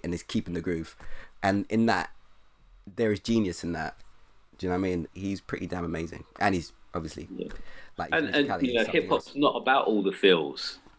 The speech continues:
Speaker 2: You know, it's not,
Speaker 1: It's
Speaker 2: it's not
Speaker 1: not.
Speaker 2: about filling every single beat of every single bar. Like, it is, it's about having that constant. But what he was able to do was, uh, and I think, again, it comes from him actually being a drummer and having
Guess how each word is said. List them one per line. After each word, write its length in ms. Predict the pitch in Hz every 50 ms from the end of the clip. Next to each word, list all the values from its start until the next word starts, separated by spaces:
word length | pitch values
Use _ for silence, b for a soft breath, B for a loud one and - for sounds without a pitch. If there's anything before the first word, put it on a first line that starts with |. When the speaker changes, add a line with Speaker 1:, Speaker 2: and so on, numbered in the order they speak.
| _
Speaker 2:
You 120 | - 104 98
know, 80 | 98
it's 180 | 95 90 - -
not, 120 | 123 110 104
Speaker 1:
It's 60 | 113
Speaker 2:
it's 80 | 107 107
not 140 | 131 120
Speaker 1:
not. 60 | 92 -
Speaker 2:
about 320 | - 117 107 - - - -
filling 400 | 120 113 110 104 98 95 95 92 -
every 280 | 107 104 95 90 98 92
single 400 | - - 101 95 92 92 90 85
beat 260 | - 98 92 87 -
of 120 | 90 82 90
every 180 | 87 - 87
single 300 | - - 95 87 87 85
bar. 420 | 80 - 95 90 85 80 76 71 B B B B B B B _
Like, 280 | - 90 87 90 85 -
it 220 | 104 92 - - 117
is, 220 | 113 104 107 -
it's 300 | - - 95 92 - -
about 380 | 95 - - 107 98 87 - -
having 280 | 104 98 87 92 92
that 240 | 90 90 80 - - - _ _ _ _ _ - -
constant. 680 | - 123 117 107 - - - 82 76 - - B B B B B B - -
But 80 | 101
what 180 | 92 95 101 107
he 160 | 110 123 131
was 180 | 120 110 104 107
able 200 | 104 98 92 92
to 100 | 95 98
do 260 | 90 107 107 101 92
was, 320 | 87 85 85 82 - - _ _ _ _ -
uh, 240 | 95 90 87 80 92 -
and 80 | 95 92
I 80 | 87
think, 320 | 90 - - 113 95 90 85
again, 420 | - - - - - 113 101 85 78
it 140 | - -
comes 360 | - - - 117 107 95 - -
from 340 | - - 80 80 - 85
him 220 | - - - 92 92
actually 320 | 90 - - - - 87
being 460 | - - 98 92 87 87 87 82 80 -
a 80 | - 82
drummer 400 | 76 - 98 90 85 76 69 67 67
and 120 | 80 80
having 380 | 87 87 80 85 82 80 80